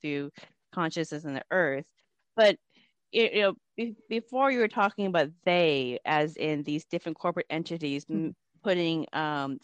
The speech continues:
Speaker 1: satellites and technology up in the, the Earth's,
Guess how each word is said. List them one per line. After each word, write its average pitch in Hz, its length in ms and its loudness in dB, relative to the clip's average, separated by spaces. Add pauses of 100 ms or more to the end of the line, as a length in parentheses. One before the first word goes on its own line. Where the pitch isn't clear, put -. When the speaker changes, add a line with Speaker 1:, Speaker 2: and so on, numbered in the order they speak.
(120)
Speaker 1:
satellites 165 720 4
and 156 140 -8
technology 156 720 -4
up 143 160 -6
in 143 120 -6
the, 131 320 -8 (560)
the 143 260 -2
Earth's, - 500 -2